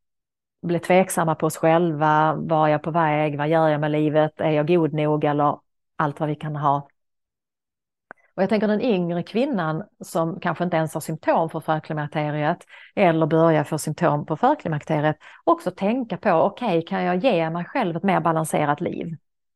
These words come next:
I alla hänseenden, men alltid börja smått. För när man ser effekten på små saker som man förändrar, så brukar man kunna få inspiration till att faktiskt ta nästa steg. Så man inte tror att man ska göra om hela sitt liv, utan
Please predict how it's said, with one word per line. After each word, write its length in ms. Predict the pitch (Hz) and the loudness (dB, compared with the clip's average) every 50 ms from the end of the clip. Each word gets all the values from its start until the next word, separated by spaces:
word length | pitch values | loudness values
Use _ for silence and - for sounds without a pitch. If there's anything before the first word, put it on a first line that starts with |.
| _ _ _ _ _ _ _ _ _ _ _ _ | _ _ _ _ _ _ _ _ _ _ _ _
I 120 | 170 175 | 2 4
alla 320 | 165 170 175 175 165 156 147 | 4 4 4 4 2 0 0
hänseenden, 920 | 165 196 214 233 240 214 - - 170 151 147 147 147 143 147 147 151 160 | 2 0 0 2 0 -2 0 -2 -2 -2 0 -2 -2 -2 -2 0 0 0
men 100 | 170 180 | 0 2
alltid 300 | 190 165 151 - 180 139 | 2 0 0 -2 -4 -2
börja 360 | 151 143 156 165 160 131 131 | -2 -2 -2 0 -2 -4 -4
smått. 560 | - - - 196 - - - _ _ - - _ | -6 -6 -6 -6 -6 -6 -8 _ _ -20 -14 _
För 80 | - 190 | -2 0
när 60 | 185 | 0
man 100 | 190 190 | 0 0
ser 520 | 185 - - - 240 170 165 160 160 160 - - _ _ _ _ _ _ _ | -2 -4 -2 -2 0 2 2 2 2 0 -4 -12 _ _ _ _ _ _ _
effekten 580 | - 190 - - 285 - - - - - 165 | -4 -4 0 0 0 0 0 -6 -6 -6 -6
på 120 | 156 - 170 | -6 -6 -10
små 320 | - - 220 196 165 170 | -6 -2 0 2 2 0
saker 340 | 160 - 170 170 180 - 170 | 0 -2 -2 -2 -2 -6 -10
som 100 | - 165 | -8 -6
man 100 | 156 156 | -8 -8
förändrar, 720 | 151 - 214 247 254 185 160 160 151 151 156 160 180 196 185 _ _ _ _ | -6 -6 -6 -4 -4 -4 -4 -4 -4 -2 -2 -2 -2 -2 -6 _ _ _ _
så 120 | _ - 175 | _ -6 -2
brukar 460 | 165 185 180 202 240 247 - - 175 | 2 4 4 6 4 2 0 -2 -4
man 100 | 156 156 | -4 -4
kunna 220 | - - 170 165 156 | -4 -4 -4 -4 -2
få 200 | - 214 170 160 | 0 0 0 0
inspiration 500 | 160 - - 160 147 - 202 175 151 147 | -2 -2 -4 -6 -4 -2 -2 -2 -2 -2
till 140 | - 185 156 | -4 -4 -4
att 100 | 147 - | -4 -4
faktiskt 300 | - 151 - 156 147 - | -4 -6 -4 -6 -8 -8
ta 80 | - | -6
nästa 260 | 147 151 135 - - 147 | -6 -6 -6 -8 -10 -8
steg. 320 | - - - - - - _ _ _ _ - | -6 -6 -6 -6 -8 -12 _ _ _ _ 0
Så 60 | 175 | 2
man 80 | 185 202 | 2 2
inte 100 | 190 180 | 2 0
tror 140 | - 196 | 2 2
att 60 | 170 - | 2 2
man 100 | 156 143 | 0 -2
ska 160 | - 151 - - - - - _ _ _ _ | 0 -2 -2 -2 -6 -12 -16 _ _ _ _
göra 380 | 165 156 156 147 147 143 - - - _ _ _ _ _ _ _ _ | -2 0 2 4 4 4 2 2 -4 _ _ _ _ _ _ _ _
om 200 | 190 175 160 156 | 2 4 4 2
hela 340 | 156 160 151 165 160 139 | 0 0 0 2 2 0
sitt 180 | 135 - 151 - | 0 -2 -4 -2
liv, 260 | 262 226 - 156 143 | -2 0 0 0 -2
utan 240 | 175 - 226 220 208 | 0 0 0 0 0